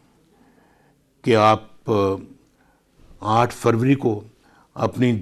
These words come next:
जजमेंट ज़रूर सुनाएंगे, एक खुशहाल पाकिस्तान की, एक तरक्की याफ्ता पाकिस्तान की, और आप अपनी जजमेंट सुनाएंगे, अपनी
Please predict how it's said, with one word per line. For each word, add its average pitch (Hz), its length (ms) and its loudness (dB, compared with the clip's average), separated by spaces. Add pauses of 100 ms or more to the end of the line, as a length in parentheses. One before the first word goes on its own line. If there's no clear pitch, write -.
जजमेंट 135 600 0 (420)
ज़रूर 123 420 2
सुनाएंगे, 104 600 -2 (1080)
एक 120 220 0
खुशहाल 113 540 -2
पाकिस्तान 107 640 -6
की, 101 260 -18 (920)
एक 107 340 -4
तरक्की 143 360 -2
याफ्ता 120 340 -2
पाकिस्तान 95 560 -8
की, - 180 -18 (1120)
और 110 160 -2
आप 110 180 -2
अपनी 113 260 -2
जजमेंट 110 420 0
सुनाएंगे, 135 600 0 (1400)
अपनी 113 380 -2